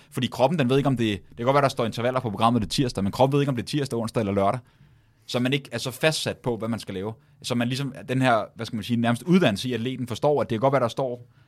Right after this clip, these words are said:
dagens program, men i princippet er der ikke nogen, der ved, om den e-, eksakte, korrekte dose er otte gange tusind meter, eller det er seks gange tusind, eller ni gange tusind meter.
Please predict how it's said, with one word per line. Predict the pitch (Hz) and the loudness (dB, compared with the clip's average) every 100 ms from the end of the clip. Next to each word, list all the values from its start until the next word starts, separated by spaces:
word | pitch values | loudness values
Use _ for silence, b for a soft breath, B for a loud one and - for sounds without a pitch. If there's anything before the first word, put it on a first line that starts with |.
| b | b
dagens | 123 123 | -4 -2
program, | 120 110 139 - _ b b b b - _ | -2 2 2 2 _ b b b b -20 _
men | 117 104 | -4 -4
i | |
princippet | 110 98 147 156 | -4 0 4 6
er | |
der | 120 | 6
ikke | 147 | 6
nogen, | 143 | 8
der | 127 | 8
ved, | 120 135 | 6 4
om | 110 | 0
den | 110 104 | -4 -6
e-, | - | -10
eksakte, | 104 - 131 139 - | -10 0 2 2 -2
korrekte | 104 110 - | -2 -2 -2
dose | 123 120 123 104 | -6 -4 -4 -4
er | 98 - | -4 4
otte | 143 180 | 8 8
gange | - 101 | 6 4
tusind | - - 131 | 2 -6 -6
meter, | 120 107 | -6 -6
eller | 104 | -6
det | 98 110 | -6 -6
er | |
seks | - 151 - | -2 -2 -2
gange | 127 92 | -2 -2
tusind, | 123 113 | -6 -4
eller | 120 | 0
ni | 139 156 | 0 0
gange | 98 | -4
tusind | 92 107 | -6 -8
meter. | 87 | -10